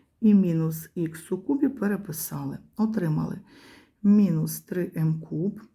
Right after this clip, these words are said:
додати шістнадцять м квадрат ікс, відняти два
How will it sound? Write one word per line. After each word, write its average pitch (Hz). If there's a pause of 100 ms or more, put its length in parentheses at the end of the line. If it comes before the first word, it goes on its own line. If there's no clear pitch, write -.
(140)
додати 170
шістнадцять 165
м 160
квадрат 160
ікс, 160 (420)
відняти 165
два 160